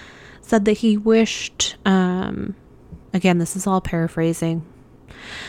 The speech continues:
uh, that, one, the family and the legal team didn't do this, and two, that the case had gone to trial. Now, this is a quote. "We find it difficult to reconcile the Robin fam-,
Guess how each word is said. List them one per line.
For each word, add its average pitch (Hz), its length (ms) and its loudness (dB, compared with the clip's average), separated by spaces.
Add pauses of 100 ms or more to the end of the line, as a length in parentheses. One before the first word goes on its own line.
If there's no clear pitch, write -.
(160)
uh, 196 560 0
that, 185 640 0
one, 190 720 4 (180)
the 165 100 2
family 165 380 0
and 156 100 -2
the 160 40 -4
legal 156 240 0
team 156 380 -4 (160)
didn't 214 280 6
do 151 200 -4
this, 170 280 -2
and 170 220 0
two, 190 300 4
that 165 160 0
the 165 80 -4
case - 220 -6
had 151 120 0
gone - 160 -4
to - 60 -10
trial. - 320 -4 (1080)
Now, 151 140 -6
this 170 260 0
is - 140 -10
a - 40 -12
quote. - 300 -12 (1300)
"We 220 100 6
find 349 280 4
it 311 140 2
difficult 165 460 -2
to 190 120 -2
reconcile 220 600 4
the 214 100 6
Robin 294 340 6
fam-, 226 260 0